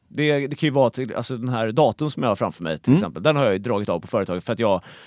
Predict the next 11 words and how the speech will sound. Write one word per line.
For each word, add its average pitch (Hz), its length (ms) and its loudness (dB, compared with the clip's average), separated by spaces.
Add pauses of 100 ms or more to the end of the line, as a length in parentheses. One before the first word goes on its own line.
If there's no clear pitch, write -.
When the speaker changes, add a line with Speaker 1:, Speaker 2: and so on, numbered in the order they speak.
(300)
Speaker 1:
eh, 135 140 2
behöver 143 400 6
den 95 140 0
i 107 40 -4
mitt 113 140 -4
jobb. 180 360 4
Det, 156 240 2
det 156 180 2
är 160 40 6
en, 156 100 2
eh, 147 120 4